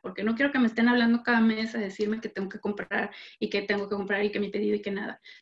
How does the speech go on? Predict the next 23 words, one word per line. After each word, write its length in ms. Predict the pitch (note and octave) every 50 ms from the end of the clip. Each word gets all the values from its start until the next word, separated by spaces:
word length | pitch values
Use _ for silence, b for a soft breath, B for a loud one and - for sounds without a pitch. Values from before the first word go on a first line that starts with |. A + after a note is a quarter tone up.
| B
No, 80 | A#3+ A#3+
no, 80 | B3+
no, 180 | B3 B3 A#3+ A3
aquí 220 | G#3 G#3 - A#3
eres 320 | A3 A3 A3+ B3 B3 B3 -
completamente 680 | - A3+ G#3+ A#3 A3+ A3 A3+ B3 A#3+ A#3+ A#3+ A#3+ B3 A#3
libre 360 | A3+ A3+ A#3 A#3 B3+ C4 C4
si 140 | B3+ B3 A3+ -
tú 80 | - G#3+
decides 500 | G#3+ G#3+ G#3+ - G#3+ G#3 G#3 G#3 G#3 -
ser 160 | G#3+ G3+ G3
un 100 | G#3 G3+
consumidor 600 | - G#3+ G#3+ A3 - A#3 A#3 A#3+ A#3+ A#3+ A#3+ A#3+
inteligente, 840 | B3 C4 B3+ C#4 C4+ C4+ C#4 - - D4+ D4+ C#4 C#4+ C#4+ B3+ B3+ -
hacer 280 | C4 B3 A#3+ - - -
tus 220 | - G#3+ G#3 -
pedidos 440 | - - G#3 G#3 A3 A3 A3 A3+ -
en 180 | B3 B3+ C4 C4+
línea, 440 | D4 D4 D4 C4+ C4+ C4 C4 C4+ C4
recibir 440 | B3 A3+ - - G#3 G3+ G#3 G3+
en 140 | A3 A3 A3+
tu 120 | A3+ A#3+ -
casa 500 | - C#4+ C#4+ C4+ - - B3+ B3 C4